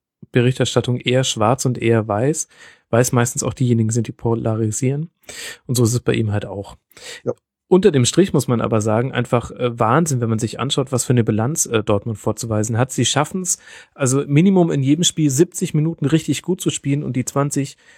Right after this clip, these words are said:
Speaker 1: schlechten Minuten, die sie mit dabei haben, die haben ihnen dann die einzigen Punkte gekostet. Ähm, gegen die Bayern wurden sie halt granadenlos auseinandergenommen, ähm, falscher Gegner zum falschen Moment.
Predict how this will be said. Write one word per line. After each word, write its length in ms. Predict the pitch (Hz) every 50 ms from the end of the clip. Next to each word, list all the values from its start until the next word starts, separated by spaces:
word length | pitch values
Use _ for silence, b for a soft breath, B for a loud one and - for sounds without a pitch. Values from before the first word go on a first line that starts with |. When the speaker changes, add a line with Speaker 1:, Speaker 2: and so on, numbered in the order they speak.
| b b _
Speaker 1:
schlechten 400 | - - 160 185 - - - 143
Minuten, 340 | 127 123 123 127 - 123
die 60 | 117 113
sie 100 | 120 120
mit 160 | 117 113 -
dabei 320 | 113 113 113 110 120 120
haben, 320 | 123 131 131 135 151 151 131
die 160 | 139 135 135
haben 160 | 143 143 147
ihnen 220 | 143 143 143 135
dann 320 | 135 135 135 139 139 - - _ _ -
die 100 | 143 127
einzigen 300 | 120 127 - 139 131 120
Punkte 280 | - 160 - - 120 101
gekostet. 540 | 104 98 - 117 104 - - 120 110 -
Ähm, 260 | - 117 110 113 120 110
gegen 200 | 123 110 120 110
die 60 | 107
Bayern 440 | 110 107 117 131 139 147 151 156 - _ _ _ _ _ _ _ _ _ _ _ _ _ - -
wurden 220 | 135 131 123 123 120
sie 120 | 123 110
halt 140 | 117 110 -
granadenlos 580 | - 113 113 113 113 117 120 123 120 113 -
auseinandergenommen, 840 | 127 123 - 120 110 104 113 127 131 135 143 151 156 170 175 170 -
ähm, 280 | 135 135 127 127 139
falscher 360 | 127 - 123 113 113 - 120 107
Gegner 320 | - 120 120 - 147 139
zum 160 | - - 120
falschen 360 | - - 123 117 - - 120
Moment. 380 | 113 104 107 113 131 170 -